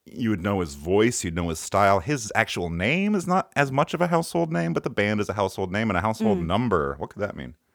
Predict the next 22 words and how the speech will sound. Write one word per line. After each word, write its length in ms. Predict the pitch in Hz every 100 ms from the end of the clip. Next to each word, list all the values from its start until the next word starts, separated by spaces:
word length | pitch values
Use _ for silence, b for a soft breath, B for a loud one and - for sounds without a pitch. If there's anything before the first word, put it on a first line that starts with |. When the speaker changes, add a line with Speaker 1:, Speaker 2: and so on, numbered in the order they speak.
| _ _ _ _ _ _ _ _ _ _ _ _
Speaker 2:
Three 260 | 175 185 202
eleven. 680 | 214 214 214 208 196 175 160
Speaker 1:
Yeah, 540 | 95 101 117 120 113 107
and 100 | 110
that 140 | 113
guy's 320 | 117 113 107
name, 480 | 110 120 127 123 110 -
big 180 | - 143
hint, 240 | 135 139 127
we 80 |
watched 340 | 110 110 117 -
him 80 | 107
doing 260 | 117 101
workout 380 | 95 107 92 73
videos 400 | 82 80 67 76
when 80 | 76
you 80 | 73
visited 380 | 82 87 80
me 100 | 80
at 100 | 78
my 100 | -
home. 500 | 62 - 76 57 65